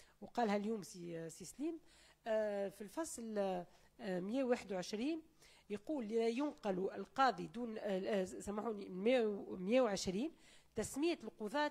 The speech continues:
تكون بأمر من رئيس الجمهورية بمقتضى ترشيح من مجلس القضاء الأعلى المعني". يعني كلمة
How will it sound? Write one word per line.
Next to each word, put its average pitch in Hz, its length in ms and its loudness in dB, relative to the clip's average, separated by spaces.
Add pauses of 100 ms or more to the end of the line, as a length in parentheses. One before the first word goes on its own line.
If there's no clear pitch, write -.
(160)
تكون 247 400 -4
بأمر 208 520 -4
من 208 220 -4
رئيس 214 360 -6
الجمهورية 208 640 -6
بمقتضى 202 640 -6 (140)
ترشيح 302 680 -2 (640)
من 196 180 -6
مجلس 262 540 -4
القضاء 226 420 -6
الأعلى 247 380 -6
المعني". 190 480 -10
يعني 220 300 -8
كلمة 240 300 -10